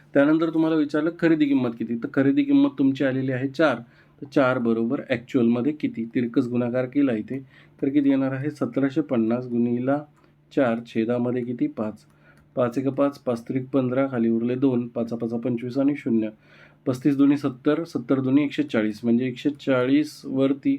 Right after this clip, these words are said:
हा शून्य, म्हणजे चौदाशे रुपये ही काय झाली तुमची खरेदी किंमत झाली. आता दुसरी मेथड पण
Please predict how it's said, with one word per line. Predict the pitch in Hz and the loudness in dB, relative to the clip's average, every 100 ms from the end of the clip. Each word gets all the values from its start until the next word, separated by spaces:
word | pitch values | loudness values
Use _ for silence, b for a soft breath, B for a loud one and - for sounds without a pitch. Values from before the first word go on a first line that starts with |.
| 135 | -2
हा | 123 123 | -6 -4
शून्य, | 120 113 107 101 b b b | 0 0 -2 -8 b b b
म्हणजे | 143 160 | 0 0
चौदाशे | 170 151 135 139 156 151 | 2 2 4 4 2 2
रुपये | 147 139 143 | -2 0 -2
ही | 135 | 0
काय | 131 123 | 0 0
झाली | 120 123 | 0 -2
तुमची | 123 120 117 170 - b b b b b b b _ _ _ _ _ _ | -2 -2 -2 -6 -6 b b b b b b b _ _ _ _ _ _
खरेदी | - 143 147 147 | 0 2 4 2
किंमत | 139 127 | 0 -2
झाली. | 117 117 | 0 0
आता | 127 160 | 2 4
दुसरी | 165 151 180 | 2 2 2
मेथड | 175 165 170 | 2 2 0
पण | 170 175 175 | 2 2 0